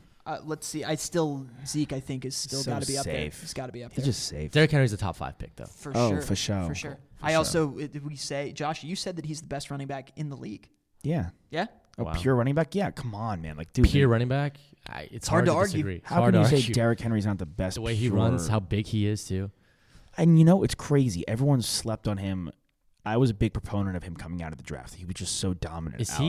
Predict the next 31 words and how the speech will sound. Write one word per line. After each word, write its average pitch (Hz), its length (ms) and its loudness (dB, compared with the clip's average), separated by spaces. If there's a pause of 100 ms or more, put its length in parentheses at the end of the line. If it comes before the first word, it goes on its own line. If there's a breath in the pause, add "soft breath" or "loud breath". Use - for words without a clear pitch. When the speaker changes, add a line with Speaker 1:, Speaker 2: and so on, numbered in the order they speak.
Speaker 2:
Alabama. 226 140 -2
Speaker 3:
the 143 120 2
best - 560 -4 (340)
running 98 220 0
back 92 160 -4
to - 140 -8
ever 90 140 -2
come 90 180 -6
out 87 100 -2
of 85 80 -4
Alabama? 85 440 -4 (2000)
Speaker 2:
Like, - 100 -12
Sean, 90 400 -4
Sean 107 200 -6
Alexander 78 440 -8
is 60 80 -16
pretty 53 220 -12
good. 50 240 -14 (840)
Speaker 3:
Yeah, 113 500 -8
but, 92 180 -6
I - 40 -10
mean 90 100 -8
Speaker 2:
Sean 139 120 4
Alexander 101 400 2
had 78 80 -6
twenty-seven 76 460 -8
touchdowns 52 420 -12
in 50 80 -16
a - 40 -14
season. - 440 -10
Speaker 3:
Yeah, 131 300 0